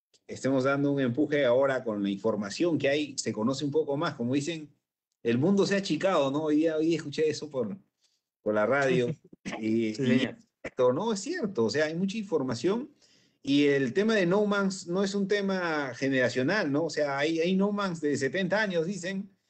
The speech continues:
Speaker 1: que rápidamente se adaptan a la, a las nuevas tecnologías, metodologías y todo ello. Hasta inclusive he llegado a escuchar de que hay em-, hay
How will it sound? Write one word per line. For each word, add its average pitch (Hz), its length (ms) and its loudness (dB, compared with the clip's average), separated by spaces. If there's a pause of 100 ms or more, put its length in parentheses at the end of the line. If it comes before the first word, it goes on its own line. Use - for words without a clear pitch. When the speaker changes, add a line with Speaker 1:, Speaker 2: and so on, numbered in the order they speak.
(320)
Speaker 1:
que 135 400 2
rápidamente 170 840 2
se 147 140 0
adaptan 156 560 0
a 123 80 -2
la, 113 160 -4
a 120 180 -6
las 117 220 -2
nuevas 147 640 0
tecnologías, 127 960 -2
metodologías 120 880 -2
y 117 80 -4
todo 165 240 4
ello. 104 240 0 (920)
Hasta - 200 -4
inclusive 208 560 4
he 143 160 -4
llegado 180 380 4
a - 20 2
escuchar 190 640 -2 (960)
de 139 220 0
que 135 540 2 (1040)
hay 160 400 2
em-, 147 280 -2
hay 165 420 -2